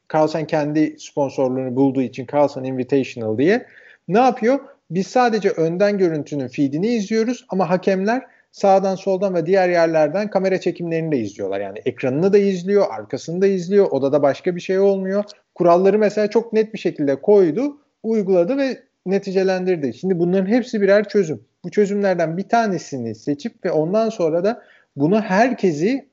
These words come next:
aynı yere sokmayı becerebiliyor olması lazım bu fidenin. Ama bir şekilde beceremiyor. Yani böyle bir, e, çözümsüzlük abidesi gibi bir şey. Zaten normalde hiçbir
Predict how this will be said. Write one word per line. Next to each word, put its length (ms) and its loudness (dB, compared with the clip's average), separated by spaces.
aynı 300 0
yere 240 2
sokmayı 720 -2
becerebiliyor 600 2
olması 400 -2
lazım 340 -2
bu 40 -20
fidenin. 400 -12
Ama 140 -4
bir 60 2
şekilde 380 0
beceremiyor. 520 0
Yani 300 -2
böyle 220 -2
bir, 120 -4
e, 260 -2
çözümsüzlük 720 0
abidesi 500 0
gibi 220 -2
bir 60 -4
şey. 280 -2
Zaten 400 0
normalde 680 0
hiçbir 360 -2